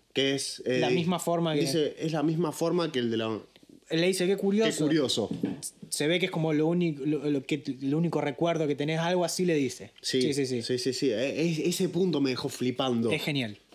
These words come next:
Speaker 1: No,
Speaker 2: Es
Speaker 1: no,
Speaker 2: genial.
Speaker 1: no, qué buena película.
Speaker 2: Es lo mejor que hay. Es más, un día podríamos hacer un capítulo entero dedicado
Speaker 1: A Harry Potter, por
Speaker 2: a Harry
Speaker 1: favor.
Speaker 2: Potter. Lo, lo
Speaker 1: La,
Speaker 2: haremos.
Speaker 1: la semana anterior, eh, esa misma semana, antes de llegar los jueves, nos vemos todas.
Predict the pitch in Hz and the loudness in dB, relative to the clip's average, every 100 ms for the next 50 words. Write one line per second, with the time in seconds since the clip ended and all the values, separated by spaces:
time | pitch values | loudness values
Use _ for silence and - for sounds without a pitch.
0 | - 147 143 143 139 139 147 139 110 98 | -4 0 0 0 0 0 0 0 -2 -4
1 | 90 139 135 135 131 - 143 120 98 - | -4 -4 -2 -4 -4 -4 -4 -4 -6 -10
2 | _ _ _ _ _ _ 160 160 160 - | _ _ _ _ _ _ -4 -2 -2 -6
3 | - - - 147 151 151 139 147 139 127 | -16 -14 -6 0 0 0 0 0 -2 -4
4 | 139 135 123 - 160 135 131 127 117 135 | -4 -4 -6 -2 -2 0 -2 -2 -2 0
5 | 120 107 110 107 110 101 92 _ - 92 | 0 -4 -6 -6 -6 -6 -10 _ -12 -6
6 | 95 95 90 117 131 107 - 98 - 101 | -4 -4 0 0 0 -2 -2 -4 0 0
7 | 98 95 - - _ _ _ 123 113 135 | 0 -4 -10 -20 _ _ _ -14 -6 -2
8 | 127 120 120 127 131 151 151 139 127 120 | 0 0 -2 0 0 2 2 2 2 0
9 | 113 113 113 117 120 147 165 135 123 120 | 2 2 2 2 2 0 0 2 2 2
10 | 123 131 135 123 110 123 135 120 120 - | 0 0 0 0 -2 0 0 0 0 0
11 | 117 107 - 139 120 95 110 104 101 85 | 0 0 0 -2 -2 -2 -2 -2 -2 -4
12 | 69 | -4